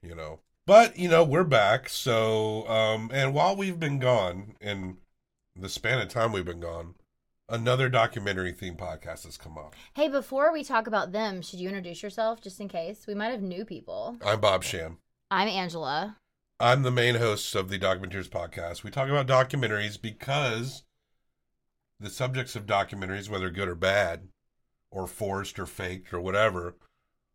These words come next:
Speaker 1: are often referencing, like, real issues in the world. So
Speaker 2: Yeah.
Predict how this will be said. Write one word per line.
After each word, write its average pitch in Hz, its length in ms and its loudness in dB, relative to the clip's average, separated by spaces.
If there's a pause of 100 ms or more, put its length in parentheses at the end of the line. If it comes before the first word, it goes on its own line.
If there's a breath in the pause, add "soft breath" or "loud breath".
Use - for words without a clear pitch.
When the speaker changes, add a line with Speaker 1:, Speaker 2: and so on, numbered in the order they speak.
Speaker 1:
are 107 120 -2
often 156 640 2
referencing, 113 720 0
like, 95 240 -2
real 98 320 -4
issues 87 360 -8
in 90 120 -8
the 85 60 -12
world. 82 420 -6
So 85 320 -6 (100)
Speaker 2:
Yeah. 185 380 -2